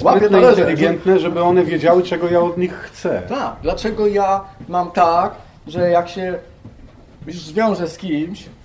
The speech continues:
Speaker 1: to ja, to ja jestem jak kosmita we własnym domu.
Speaker 2: Dlaczego oni nie rozumieją tego, że ja potrzebuję godzinę dziennie popatrzeć w okno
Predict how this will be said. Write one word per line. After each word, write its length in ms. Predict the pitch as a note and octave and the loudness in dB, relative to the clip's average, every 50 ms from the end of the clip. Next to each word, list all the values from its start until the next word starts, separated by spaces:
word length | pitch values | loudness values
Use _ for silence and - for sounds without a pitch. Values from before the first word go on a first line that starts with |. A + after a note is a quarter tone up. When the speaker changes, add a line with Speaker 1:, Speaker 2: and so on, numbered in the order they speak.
| - _ - - - - - - - - - - _ - - - - - - _ - - - - | -20 _ -20 -20 -20 -20 -20 -20 -20 -20 -20 -20 _ -20 -20 -20 -20 -20 -20 _ -20 -20 -14 -6
Speaker 1:
to 200 | F#3 F#3 F3+ F3 | 0 2 2 2
ja, 180 | F3 F3 F3 E3+ - - - - - - | 2 2 0 0 -2 -10 -18 -20 -16 -12
to 100 | G3+ G3 | -6 -4
ja 200 | G#3 G#3 G3+ G#3 | -4 -4 -4 -4
jestem 480 | G#3 - - A3+ A3 G#3 F#3+ - - - - - - - - - - - | -6 -6 -8 -8 -8 -8 -12 -16 -18 -20 -20 -20 -20 -20 -20 -20 -20 -14
jak 180 | G3 G#3+ G#3+ - | -14 -14 -12 -8
kosmita 420 | - C4 B3+ - C#4 A#3+ - A#3+ A#2 | -8 -8 -6 -6 -8 -6 -4 -4 -4
we 80 | B2 C3+ | -4 -4
własnym 280 | D#3+ D#3+ - - A3 | -6 -8 -8 -8 -6
domu. 240 | G#3+ F3+ - F2+ - - - - - - - - - - | -6 -6 -6 -8 -10 -18 -20 -20 -20 -20 -20 -20 -16 -8
Speaker 2:
Dlaczego 440 | C3+ D#3 - - G#3 G#3+ A3+ G#3 - | -8 -8 -4 -2 2 2 4 4 4
oni 200 | - A#3 A#3+ B3 | 4 4 6 6
nie 240 | A3+ G#3 G#3 G3+ G3 | 6 6 4 4 4
rozumieją 440 | F#3+ F3+ F3+ F#3 G3+ G#3+ G3+ F3+ | 2 2 0 2 2 4 4 2
tego, 220 | E3 F#3+ G3 G3+ G3 | 2 0 0 0 0
że 120 | - F3+ | 2 2
ja 80 | F#3 F3+ | 0 0
potrzebuję 540 | - F#3 F3 - - D#3+ D3 E3 F3+ F3+ D#3 | 0 -4 -6 -6 -6 -6 -4 -4 -4 -2 -2
godzinę 360 | D#3 C#3+ C#3+ E3 E3 D#3+ D3 | -2 -2 -4 -2 -4 -4 -4
dziennie 480 | A#2+ C#3 D3 D#3 D#3+ D#3+ D#3 D3+ D3 C3+ C3+ C3+ C3 | -2 -2 -2 0 0 0 0 0 -2 -4 -8 -10 -8
popatrzeć 420 | D3+ D3 - D3 - - - A2 | -8 -6 -6 -6 -6 -6 -12 -12
w 80 | G#2 G2+ | -10 -12
okno 280 | A#2 - - - F#2 | -12 -12 -14 -18 -18